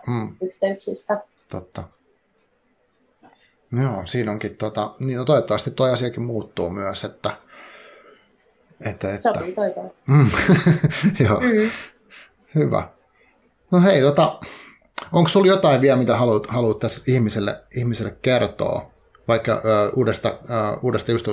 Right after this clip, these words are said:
Speaker 1: ilmestyneestä kirjasta tai jostain, tota, ö, mikä, mikä sun mielestä jäi nyt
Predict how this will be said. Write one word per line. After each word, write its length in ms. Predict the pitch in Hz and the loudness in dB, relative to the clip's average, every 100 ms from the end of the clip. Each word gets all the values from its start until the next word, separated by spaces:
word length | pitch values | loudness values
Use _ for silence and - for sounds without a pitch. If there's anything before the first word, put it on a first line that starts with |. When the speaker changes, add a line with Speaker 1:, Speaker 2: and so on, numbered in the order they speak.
| - | -2
Speaker 1:
ilmestyneestä 500 | 113 107 110 104 - | -2 -2 -4 -6 -2
kirjasta 380 | 117 110 98 - | -2 0 -2 -2
tai 200 | 95 98 | -2 0
jostain, 400 | 98 - 98 104 | -2 -4 -6 -4
tota, 380 | 92 - - - - - - - - - 110 | -6 -6 -8 -10 -20 -20 -20 -20 -20 -12 -6
ö, 20 | 107 107 120 117 113 - | -4 -6 -8 -10 -12 -12
mikä, 280 | 113 117 107 | -6 -4 -4
mikä 220 | 110 110 | -4 -2
sun 140 | 107 107 | -2 -2
mielestä 300 | 101 - 107 | -2 -2 -2
jäi 80 | 101 | -2
nyt 200 | 101 | -6